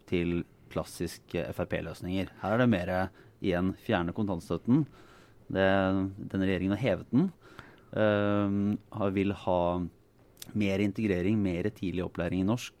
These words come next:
eh, og s-, mer tiltak og flere ting som kanskje er mer mainstream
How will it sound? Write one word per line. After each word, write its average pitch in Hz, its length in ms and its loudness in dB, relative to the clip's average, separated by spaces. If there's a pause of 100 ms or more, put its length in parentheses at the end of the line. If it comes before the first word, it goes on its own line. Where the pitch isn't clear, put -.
(720)
eh, 98 340 -2
og 80 160 -4
s-, - 160 -14
mer 98 320 0
tiltak 87 340 -4
og 110 100 -4 (140)
flere 95 220 2
ting 104 140 0
som - 180 -6
kanskje 104 160 0
er 104 80 2
mer 90 280 2
mainstream 95 1120 0